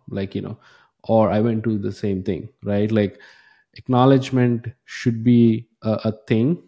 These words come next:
but with the human touch. To your point, authenticity plays a massive role there.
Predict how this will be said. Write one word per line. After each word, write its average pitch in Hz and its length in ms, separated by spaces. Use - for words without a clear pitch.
but 113 180
with 113 200
the 110 120
human 117 480
touch. - 440
To 113 60
your 113 200
point, 104 360
authenticity 104 680
plays 104 320
a 101 40
massive 98 380
role 98 220
there. 139 260